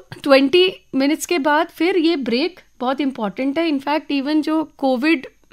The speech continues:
के टाइम गवर्नमेंट मिनिस्ट्री की एनसीईआरटी के संग कोलैबोरेशन करके जो गाइडलाइंस आई थी, प्रगत्या करके गाइडलाइंस थी शायद, उसमें उन्होंने हर एज ग्रुप के लिए स्पेसिफाई किया था कि जो लर्निंग ऑनलाइन चल रही है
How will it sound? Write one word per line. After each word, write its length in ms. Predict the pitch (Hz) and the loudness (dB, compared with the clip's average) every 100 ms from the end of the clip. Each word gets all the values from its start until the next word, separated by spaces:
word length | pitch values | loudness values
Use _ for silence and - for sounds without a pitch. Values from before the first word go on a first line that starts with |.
| 277 | -4
के 120 | 302 | -2
टाइम 380 | 285 240 240 285 | -2 -4 -2 -2
गवर्नमेंट 420 | 233 240 254 294 | 4 4 4 2
मिनिस्ट्री 520 | 269 254 247 - 294 302 285 | 0 -2 -2 0 0 0 -2
की 300 | 294 302 311 | -2 -2 -4
एनसीईआरटी 480 | 254 233 285 262 254 | -4 -2 0 0 0
के 120 | 254 | -4
संग 160 | 285 302 | -2 -2
कोलैबोरेशन 580 | 277 220 208 214 220 285 | 0 0 0 -2 -2 -2
करके 320 | 262 240 285 | -2 -2 -4
जो 120 | 277 277 | -2 -2
गाइडलाइंस 640 | 226 208 208 247 277 269 | 0 -2 0 0 0 -2
आई 160 | 247 240 | -4 -4
थी, 160 | 277 | -4
प्रगत्या 640 | 285 240 220 220 - 254 254 - - | -4 -4 -4 -6 -6 -4 -2 -6 -8
करके 280 | 240 208 233 | -10 -6 -6
गाइडलाइंस 600 | 226 202 220 220 240 - | -4 -4 -4 -4 -4 -6
थी 100 | 208 | -6
शायद, 220 | 226 311 - 285 | -4 -6 -6 -4
उसमें 540 | 269 - 311 349 359 | -2 2 4 4 2
उन्होंने 360 | 330 311 330 359 - | 2 2 2 0 -6
हर 320 | - 262 330 - - | 0 4 4 2 -2
एज 260 | 254 285 269 | 0 0 -2
ग्रुप 240 | 302 285 | -2 -2
के 100 | 311 | -2
लिए 140 | 294 | -2
स्पेसिफाई 640 | 370 - 269 294 - 294 302 | -2 -2 -2 -2 0 0 0
किया 240 | - 233 | -2 -4
था 160 | 226 311 | -2 -4
कि 160 | 320 320 | -2 0
जो 100 | 311 | 0
लर्निंग 460 | 240 226 240 294 | 0 0 0 0
ऑनलाइन 440 | 247 233 247 269 277 | 2 0 0 -2 -2
चल 260 | 269 247 | -2 -4
रही 200 | 220 196 180 | -4 -4 -4
है 160 | 320 | -4